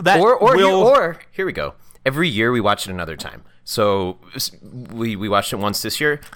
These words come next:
Speaker 2: This coming year we'll watch
Speaker 1: Are we
Speaker 2: it
Speaker 1: gonna do,
Speaker 2: back to
Speaker 1: be
Speaker 2: back.
Speaker 1: doing this in ten years?
Speaker 2: Probably.
Speaker 1: Good Lord.
Speaker 2: I mean, we've been here for hundreds.
Speaker 1: <laughs> That's fair.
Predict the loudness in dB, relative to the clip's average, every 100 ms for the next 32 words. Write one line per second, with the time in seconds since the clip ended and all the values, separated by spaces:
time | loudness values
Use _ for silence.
0 | -8 -4 -2 -2 -2 0 0 2 2 2
1 | 2 0 0 0 2 2 4 2 2 0
2 | -2 -2 0 0 0 0 0 -4 -8 -8
3 | -4 -4 -4 -8 -12 -14 -4 2 2 0
4 | -4 -2 -2 -2 -6 -12 -20 -20 -20 -20
5 | -16 -10 -6 -6 -4 -4 -4 -4 -4 -6
6 | -8 -6 -4 -4 -6 -8 -8 -6 -2 -2
7 | -2